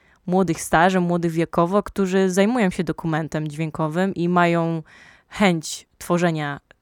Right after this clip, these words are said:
dokumentów, dlatego w tej audycji pojawiali się też dokumentaliści telewizyjni, e, osoby prowadzące wideoblogi na YouTubie i okazuje się, że jednak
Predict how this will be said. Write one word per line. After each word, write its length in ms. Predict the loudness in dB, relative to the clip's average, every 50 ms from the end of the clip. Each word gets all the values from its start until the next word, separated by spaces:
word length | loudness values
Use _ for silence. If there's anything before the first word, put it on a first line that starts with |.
| _ _
dokumentów, 800 | -4 -2 -2 -2 0 -2 -2 -2 -4 -4 -2 -2 -2 -2 -2 -4
dlatego 360 | -6 -6 -4 -4 -4 -4 -4 -6
w 40 |
tej 160 | -4 -2 0 0
audycji 380 | 0 0 -2 -6 -6 -6 -8
pojawiali 520 | -4 -2 -2 0 0 0 0 -2 -2 -2 -4
się 160 | -4 -6 -6
też 380 | -4 -4 -4 -4 -4 -6 -12 -14 _ -20 -20 -20 -20 -20 _
dokumentaliści 960 | -6 -6 -4 -2 -2 -2 -2 -2 -2 -2 -2 -2 -4 -6 -8 -10 -10 -10 -10 -6
telewizyjni, 1120 | -2 0 4 4 4 4 4 0 0 2 2 2 4 4 2 2 2 2 2 0 -2 -4 -8 -18 -20 -20 -20 -20 _ _ -6
e, 400 | -4 -2 -2 -2 -2 -2 -2 -2 -4
osoby 320 | -4 -4 -4 -4 -4 -4
prowadzące 880 | -4 -4 -2 -2 -2 -2 -2 -2 -4 -4 -4 -4 -2 -2 -2 -2 -4 -4
wideoblogi 600 | -6 -4 -2 0 0 0 0 -2 -2 -2 -4 -6
na 100 | -6 -4
YouTubie 720 | -4 -6 -6 -2 -2 -2 0 2 2 4 4 4 2 0 -4 -14 -20 -20 -20 -20 _ _ _ -2
i 120 | 2 2
okazuje 360 | 2 2 0 -2 0 -2 -2
się, 160 | 0 0 0
że 80 | 0 2
jednak 400 | 0 2 0 -2 -4 -6 -12 -20